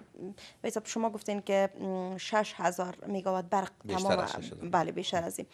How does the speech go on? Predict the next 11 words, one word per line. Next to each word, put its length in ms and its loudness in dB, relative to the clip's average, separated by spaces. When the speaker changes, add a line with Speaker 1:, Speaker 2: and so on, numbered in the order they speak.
Speaker 1:
برق 380 6
نیاز 320 2
داره. 280 4
در 220 0
کل 180 6
چقدر 420 2
ضروریات، 760 4
اه، 480 2
مردم 640 4
ما 140 2
را 140 0